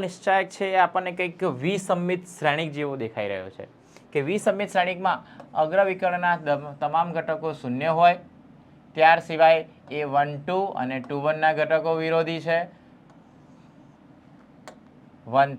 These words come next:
થ્રી અને થ્રી વનના ઘટકો વિરોધી છે, જ્યારે ટુ થ્રી, થ્રી ટુના ઘટક પણ વિરોધી છે. એટલે કે વિસંમિત શ્રેણિક છે અને વિસંમિત શ્રેણિક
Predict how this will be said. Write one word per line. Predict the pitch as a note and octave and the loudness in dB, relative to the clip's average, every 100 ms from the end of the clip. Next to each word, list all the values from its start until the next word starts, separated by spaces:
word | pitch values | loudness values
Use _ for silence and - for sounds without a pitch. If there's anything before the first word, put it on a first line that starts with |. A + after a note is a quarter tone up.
| C3+ | -4
થ્રી | D#3 F3 G3+ - - - - - | -2 -2 -6 -14 -20 -20 -18 -4
અને | C#3+ D#3+ C3 - - - - - - | 0 0 -2 -6 -20 -20 -20 -16 -6
થ્રી | C#3 C#3 D3+ | -4 0 4
વનના | D#3 A2 B2+ B2 C#3 | 2 2 -8 -4 -2
ઘટકો | C3 D3 D#3 D#3+ | -2 -2 0 0
વિરોધી | D#3+ D#3+ E3 D#3+ D#3+ D#3+ | -2 0 0 -2 -4 0
છે, | E3 E3+ - - - - - - - - A2+ | 0 -2 -12 -20 -20 -20 -20 -20 -20 -20 -2
જ્યારે | B2+ B2+ C3 B2 - - - - - - - | 2 2 2 -2 -10 -20 -20 -20 -20 -20 -14
ટુ | - D3 C#3+ | -6 -4 -4
થ્રી, | D#3 E3 E3+ E3 - | -2 -2 -2 -8 -10
થ્રી | B2+ A#2 | -8 -4
ટુના | C#3+ D#3 D#3+ | -2 0 0
ઘટક | C#3+ C#3 B2+ | 0 -2 -2
પણ | C#3+ F#3+ - - - | 0 0 -2 -16 -10
વિરોધી | G3 A#3+ A#3 F3+ C3+ | 2 6 6 4 2
છે. | B2 | 0
એટલે | B2 D3+ | 0 0
કે | G#3 A#3+ F3+ D#3+ | 2 0 0 -4
વિસંમિત | C4 D#4 D#4 C4+ A#3 A3+ | -2 -2 -2 -4 -2 -4
શ્રેણિક | - D3+ B2 A#2 A2 | -2 -2 0 -2 -4
છે | A2+ | -4
અને | B2 A#2+ | -4 -2
વિસંમિત | D#3+ F3+ F3 F#3 | -2 0 -2 -4
શ્રેણિક | F3 E3 E3+ F3+ | -4 -2 0 -2